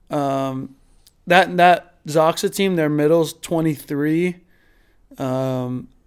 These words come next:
Eric, Dave are obviously on the older side. Janusz, their setter, is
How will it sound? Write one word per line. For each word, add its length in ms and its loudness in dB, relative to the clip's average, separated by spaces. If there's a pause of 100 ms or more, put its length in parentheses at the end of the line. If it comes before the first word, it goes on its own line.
(220)
Eric, 380 8
Dave 340 4
are 200 0 (140)
obviously 440 -4
on 60 0
the 60 0
older 160 0
side. 300 0
Janusz, 520 2
their 120 -2
setter, 400 2
is 240 -6